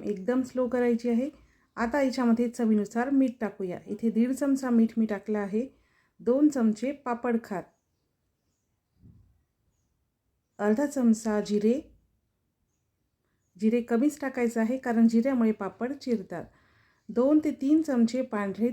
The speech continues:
तीळ, छोट्या चमच्याने एक, अ, पाव चमचा हिंग आणि इथे मी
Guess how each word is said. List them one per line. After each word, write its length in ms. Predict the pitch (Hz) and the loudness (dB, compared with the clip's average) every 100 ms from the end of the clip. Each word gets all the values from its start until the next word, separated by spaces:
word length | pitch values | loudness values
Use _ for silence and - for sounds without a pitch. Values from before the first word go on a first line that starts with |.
| 240 | 0
तीळ, 180 | 220 180 - _ _ _ _ _ _ _ _ _ _ _ _ _ _ - | -2 -2 -8 _ _ _ _ _ _ _ _ _ _ _ _ _ _ -6
छोट्या 260 | 233 262 | -2 0
चमच्याने 540 | 302 294 233 233 226 233 226 - | 2 2 2 2 4 2 0 -8
एक, 460 | 208 202 202 208 - _ 208 | -4 -2 0 -2 -6 _ -8
अ, 240 | 202 190 | -6 -6
पाव 280 | 190 226 285 | -4 -2 -2
चमचा 520 | 285 220 208 - 226 294 - _ - | 0 0 0 -2 -4 -4 -10 _ -4
हिंग 240 | 208 202 220 294 - _ _ _ _ _ _ _ _ _ _ _ _ _ _ - | -2 0 0 -2 -8 _ _ _ _ _ _ _ _ _ _ _ _ _ _ -10
आणि 240 | 247 247 226 | -2 2 0
इथे 160 | 220 | 0
मी 220 | 277 240 | 0 0